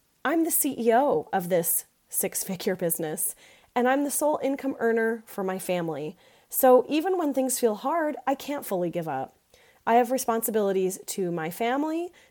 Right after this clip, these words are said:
to my clients, to my team, and even to you. So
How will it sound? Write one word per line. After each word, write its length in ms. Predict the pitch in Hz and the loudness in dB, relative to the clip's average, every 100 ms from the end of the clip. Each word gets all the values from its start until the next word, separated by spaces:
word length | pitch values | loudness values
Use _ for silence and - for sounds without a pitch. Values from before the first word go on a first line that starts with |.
| - | -12
to 100 | 202 | -6
my 120 | 156 | -6
clients, 540 | - 254 269 285 302 - | -4 -2 0 0 -2 -2
to 80 | 208 | -2
my 140 | 175 | -4
team, 380 | 175 226 233 254 | -4 -2 -2 -2
and 140 | 269 - | -4 -4
even 240 | 294 320 | -4 -4
to 120 | 311 | -4
you. 380 | 285 370 349 175 - _ _ _ | -4 -2 -2 -6 -12 _ _ _
So 460 | - 233 220 214 | -2 2 2 2